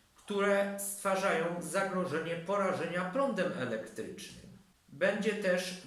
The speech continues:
po-, omówione, jak takiej sytuacji zaradzić i jak jej uniknąć. Osoby, które jeszcze nie zasubskrybowały mojego kanału, gorąco zachęcam, aby to uczyniły.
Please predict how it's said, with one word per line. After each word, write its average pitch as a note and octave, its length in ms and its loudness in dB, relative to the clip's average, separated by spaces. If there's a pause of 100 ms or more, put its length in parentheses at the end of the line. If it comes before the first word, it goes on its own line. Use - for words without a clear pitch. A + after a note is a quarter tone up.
po-, - 180 -2
omówione, F#3 760 0
jak F3 320 4
takiej F#3 320 0
sytuacji D3+ 1000 -2
zaradzić D3 760 0
i E3+ 40 -6
jak C#3+ 220 2
jej E3 220 -4
uniknąć. - 800 -4 (560)
Osoby, G#3 440 -2
które G3 400 2
jeszcze F3 380 0
nie F3+ 140 0
zasubskrybowały F#3+ 1120 0
mojego F3+ 480 0
kanału, D3 720 -2 (300)
gorąco F#3+ 500 2
zachęcam, F#3 680 0
aby F3 220 -2
to F#3 160 -2
uczyniły. G3+ 880 -4